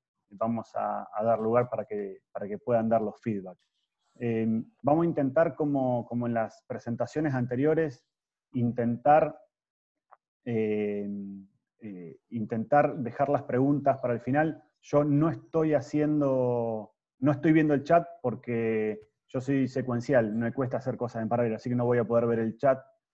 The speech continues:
eh, y dar más o menos bien la presentación, así que les pido, por favor, si hay preguntas, eh, hacemos como, como se hacía en otras capacitaciones, levantamos la mano al final, eh, y los, eh, les abrimos el micrófono.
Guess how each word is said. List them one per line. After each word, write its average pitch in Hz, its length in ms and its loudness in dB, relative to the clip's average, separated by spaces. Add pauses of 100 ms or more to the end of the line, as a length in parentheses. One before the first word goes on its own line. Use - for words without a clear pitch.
(220)
eh, 104 320 -4
y 113 220 -2
dar 117 320 2
más 117 300 -2
o 123 40 -2
menos 120 220 -2
bien 117 140 -4
la 117 100 -4
presentación, 113 460 -10
así 107 160 -12
que 117 80 -8
les 107 140 -8
pido, 117 220 -6
por 110 160 -14
favor, 117 340 -4 (360)
si - 160 -8
hay 117 100 0
preguntas, 127 680 0
eh, 107 220 -2
hacemos 117 360 -4
como, 101 600 -6 (320)
como 110 180 -6
se - 80 -12
hacía 110 160 -4
en 127 80 2
otras 117 220 -4
capacitaciones, 120 640 -4
levantamos 113 500 -2
la 110 100 0
mano 117 260 0
al 110 100 -4
final, 131 420 -2 (480)
eh, 95 400 -12 (140)
y 104 160 -6
los, 98 600 -6
eh, 92 220 -20 (260)
les 107 160 -4
abrimos 110 360 2
el 104 80 -2
micrófono. 95 400 -10